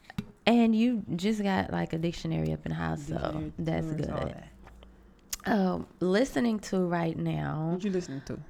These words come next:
Speaker 1: I'm listening to Toby Lou.
Speaker 2: Let's go.
Speaker 1: Toby Lou is lit. Yeah.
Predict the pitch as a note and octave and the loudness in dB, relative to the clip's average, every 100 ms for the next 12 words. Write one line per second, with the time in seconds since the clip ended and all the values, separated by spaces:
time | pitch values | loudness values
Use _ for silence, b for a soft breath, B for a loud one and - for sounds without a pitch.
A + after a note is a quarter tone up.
0 | - - F4 A#4 F4 B3+ G#3+ F#3+ F#3 F3 | -14 2 2 4 0 2 0 0 0 -2
1 | - E3+ D#3+ C3+ D3 - - - F#3+ - | 0 2 2 2 0 -2 -6 -14 -18 -20
2 | - D3+ - - - F#3 C3 C3 - D4 | -18 -18 -16 -18 -12 -8 -8 -8 -4 0
3 | D#4 E4+ F#4+ A3 F3+ E3+ - D2+ D#2 - | 2 2 2 2 2 4 4 0 -10 -14
4 | - - - D#3+ A2 | -20 -20 -2 0 0